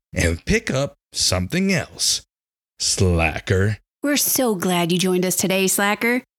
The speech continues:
Speaker 2: Every Tuesday and Thursday, we drop new episodes on Spotify, Apple Podcasts, Google Podcasts, and on our blog. Your support means the world to us, so here are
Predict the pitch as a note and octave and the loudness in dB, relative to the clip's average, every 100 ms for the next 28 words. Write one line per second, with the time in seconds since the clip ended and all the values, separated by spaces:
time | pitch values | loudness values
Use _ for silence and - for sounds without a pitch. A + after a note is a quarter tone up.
0 | _ B3+ C4+ D#4+ D#4 D4+ D4 C#4 C4+ A#3 | _ -2 0 0 0 0 0 2 0 0
1 | F#3 F3 F3+ F3 G3+ C4+ G#3+ F3 E3+ F#3 | 0 0 0 0 0 0 0 -2 0 0
2 | B3 D4+ F#3+ E3+ - F3+ F3 F3 - E3+ | 2 0 -2 -2 0 0 0 -2 -2 0
3 | D#3+ E3 - C#4 C4 - D#3+ E3 F3+ - | 0 -2 -2 -2 -2 -2 0 0 0 -4
4 | - A3 A3+ F#3+ F#3 D3+ - F3 D#3 G#3 | -4 -2 -2 -2 0 0 0 -2 0 0
5 | - - _ - F3+ G#3 - D#3 - D3+ | -2 -6 _ -2 -2 -2 0 -2 0 -2
6 | G#3+ - - _ - D#3+ E3 F#3 - D#3+ | 0 -2 -6 _ -2 0 0 -2 -2 0
7 | G3+ B3+ F#4 - - _ _ - C#4+ C#4+ | 0 0 0 -2 -6 _ _ -6 -2 -2
8 | - A#3 G3+ G#3 F#3+ F3 F#3 F#3+ F#3+ G3 | -2 0 0 0 0 0 0 0 0 0
9 | E3 D3 D3 - - - F3 E3 E3+ B3+ | 0 0 -2 -4 -4 -2 0 0 -2 -2
10 | C4 E3 | 0 0